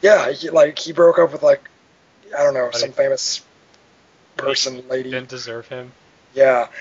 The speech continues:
Speaker 2: 'Cause
Speaker 1: and
Speaker 2: he's Seal.
Speaker 1: it was somehow all over the news because people care about that, that kind of stuff. And it reminded me that Seal existed. And then we somehow came up with the idea that Seal,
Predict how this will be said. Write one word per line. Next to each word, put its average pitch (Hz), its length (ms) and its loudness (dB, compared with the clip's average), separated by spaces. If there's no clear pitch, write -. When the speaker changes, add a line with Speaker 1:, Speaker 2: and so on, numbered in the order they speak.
Speaker 2:
'Cause 135 120 -10
Speaker 1:
and 131 340 -2
Speaker 2:
he's 120 180 -8
Seal. - 60 -10
Speaker 1:
it 143 60 -2
was 139 180 0
somehow 147 320 2
all 139 200 8
over 135 120 2
the 127 100 -4
news 127 360 -2
because 123 300 -6
people 127 240 -10
care 127 200 0
about 117 220 -2
that, 117 120 2
that - 260 -4
kind - 140 -4
of - 80 -8
stuff. 571 300 -6
And 131 360 4
it 131 40 -2
reminded 180 360 4
me 170 80 0
that 151 160 0
Seal 139 240 -2
existed. - 560 0
And 160 160 -4
then 165 160 -4
we 165 100 -6
somehow 165 280 0
came 156 200 -6
up - 60 -6
with 151 80 -18
the 147 120 6
idea 139 240 2
that - 160 -4
Seal, 143 580 0